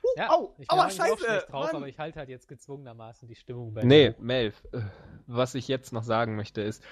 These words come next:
Speaker 3: das Gute bei ne-, dem normalen Verleihen ist, dass man erstens Freundschaften knüpft. Äh, zum Beispiel, wenn ich und Christian mal ein Spiel ausgeliehen haben, sind wir noch fünf Minuten zusammengegangen und haben geredet.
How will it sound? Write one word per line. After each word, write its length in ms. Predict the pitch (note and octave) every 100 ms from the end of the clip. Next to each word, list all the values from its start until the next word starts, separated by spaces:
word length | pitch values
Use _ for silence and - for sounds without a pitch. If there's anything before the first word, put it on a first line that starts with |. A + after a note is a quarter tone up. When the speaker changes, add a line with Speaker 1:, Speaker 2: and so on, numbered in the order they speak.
| - _
Speaker 3:
das 320 | A2+ - -
Gute 280 | C#3 D#3+ D3+
bei 260 | C3 A#2 A#2
ne-, 220 | A2+ A2+
dem 300 | A2 A#2 A2
normalen 460 | G#2+ G#2+ B2 C#3 A#2+
Verleihen 720 | - G#2+ G2+ B2 C3 G#2+ A2
ist, 300 | A2+ B2+ -
dass 160 | A2+
man 120 | A#2 G#2+
erstens 400 | A2 A2+ A2 -
Freundschaften 720 | - A2 A2+ C#3+ - - D3
knüpft. 380 | - F3 - - - - - -
Äh, 340 | - A#2+ A#2 A2+
zum 180 | -
Beispiel, 280 | A#2 A2+ -
wenn 120 | A2+ A2+
ich 180 | A#2+ A#2+
und 80 |
Christian 400 | G#2+ C#3 - C#3
mal 80 | C#3+
ein 80 | C3+
Spiel 220 | - -
ausgeliehen 520 | C3 C3 - C#3 D3 C#3+
haben, 220 | D3 D3+
sind 160 | C3
wir 80 | B2
noch 120 | A2+
fünf 300 | - B2 A2+
Minuten 280 | B2 A#2 A#2+
zusammengegangen 800 | - A2+ A2 - B2+ C#3 B2 F3
und 120 | C#3+
haben 160 | B2 A2+
geredet. 500 | D4 A2 A#2+ F#3+